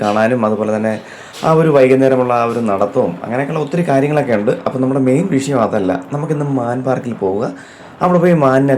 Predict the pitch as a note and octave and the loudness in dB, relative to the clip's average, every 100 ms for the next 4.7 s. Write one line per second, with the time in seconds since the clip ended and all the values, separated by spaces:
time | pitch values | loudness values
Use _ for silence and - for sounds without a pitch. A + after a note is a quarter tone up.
0 | G#2+ F#2+ F2 - - C#3 D3 F#3+ - - | 0 0 -2 -4 -2 0 2 0 -4 -14
1 | - - - C#3 C3+ B2+ C#3 - B2 A#2+ | -18 -8 0 4 6 6 4 2 2 0
2 | B2 A#2 A2+ A2 A2+ A#2+ B2+ B2+ C3 B2+ | 0 0 0 0 -2 -2 -2 0 2 2
3 | B2+ C3 A#2 G#2+ A2 G#2 B2+ A2 G#2 G#2+ | 2 -2 -2 -2 -2 -4 -2 -2 -2 -4
4 | A2 G2 G#2 G#2+ G2+ G#2+ | -6 -6 -4 -4 0 0